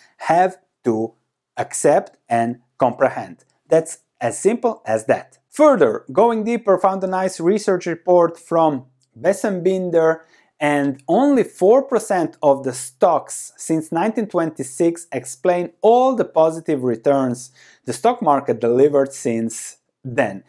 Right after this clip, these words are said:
So only these four percent of stocks is what gives you the return. So four out of one hundred is what you have to focus on for the great long-term returns.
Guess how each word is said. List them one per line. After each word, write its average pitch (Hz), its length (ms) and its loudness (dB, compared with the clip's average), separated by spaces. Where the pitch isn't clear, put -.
So 127 420 0
only 269 420 2
these 208 360 -4
four 233 440 4
percent 185 560 -4
of 147 100 2
stocks - 680 -2
is 233 260 2
what 151 380 2
gives 160 420 0
you 120 520 0
the 123 200 0
return. 120 460 0
So 123 180 2
four 202 540 2
out 151 240 0
of - 180 -6
one 147 220 2
hundred 147 520 -2
is 160 260 2
what 127 320 0
you 139 120 0
have 131 240 0
to 156 80 -6
focus 156 540 0
on 113 180 -4
for 190 300 0
the 147 100 -2
great 135 400 0
long-term 113 640 -4
returns. 123 800 -2